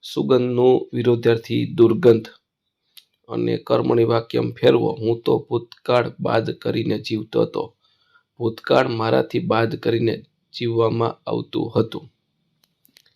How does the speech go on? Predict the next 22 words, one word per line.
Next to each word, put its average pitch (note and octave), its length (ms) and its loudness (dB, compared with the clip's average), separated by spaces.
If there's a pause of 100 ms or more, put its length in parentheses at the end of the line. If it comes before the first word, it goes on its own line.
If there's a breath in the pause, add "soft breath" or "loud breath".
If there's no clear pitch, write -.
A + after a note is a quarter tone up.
(720)
ત્યાર B2+ 200 4
પછી B2 720 -2 (140)
તળપદા B2 460 4
શબ્દનું A#2 540 2
શિષ્ટ - 360 0
રૂપ A#2 360 2 (720 loud breath)
વાળું A#2 500 4
એટલે A2+ 200 -4
સાંજનું A2+ 560 0
ભોજન. A2 380 4 (1300 soft breath)
પછી B2 840 -2 (240)
અહીંયા A#2 220 -2
સુડતાલીસમું A#2+ 800 0
છે G#2+ 140 -2
વાક્યમાંથી A#2+ 880 -2
વિશેષણનો A2+ 580 -2
પ્રકાર, A2+ 420 -4
તો A2 200 -12
રીસાળ A#2+ 560 0
શિશુને A#2 640 -2
બોલાવતી A2+ 640 -2
બા. A2+ 340 0